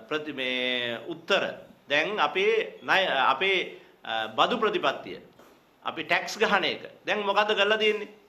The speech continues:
මේ රටේ අර ෆෝමල්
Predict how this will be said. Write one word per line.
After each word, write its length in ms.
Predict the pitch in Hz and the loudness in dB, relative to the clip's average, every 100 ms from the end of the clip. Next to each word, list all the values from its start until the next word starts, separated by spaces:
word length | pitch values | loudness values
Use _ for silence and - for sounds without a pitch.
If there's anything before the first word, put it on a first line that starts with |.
| _ _ - | _ _ -10
මේ 100 | 135 | -2
රටේ 720 | 170 180 180 190 240 254 - - - - - - - - - - | 0 2 2 2 2 0 -6 -16 -20 -20 -20 -20 -20 -20 -18 -6
අර 160 | 135 214 214 127 - - _ _ _ - | 0 2 0 -4 -12 -20 _ _ _ -6
ෆෝමල් 560 | 151 202 247 247 262 | 2 6 6 4 2